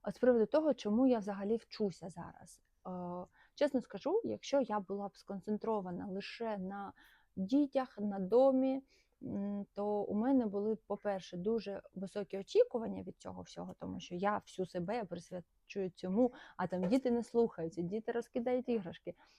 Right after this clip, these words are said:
е, вдома десь, е, бардак, що я роблю не так, та? Тобто у мене були дуже високі очікування. У мене такого немає, і мені ось ця, ось це навчання, ось це заняття там Ютубом, Інстаграмом,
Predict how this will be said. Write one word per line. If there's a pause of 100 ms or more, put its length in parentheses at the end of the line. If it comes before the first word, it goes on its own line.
(160)
е,
вдома
десь,
е, (500)
бардак,
що
я
роблю
не
так,
та?
Тобто
у
мене
були
дуже
високі
очікування. (380)
У
мене
такого
немає, (480)
і
мені
ось
ця, (100)
ось
це
навчання,
ось
це
заняття
там
Ютубом,
Інстаграмом,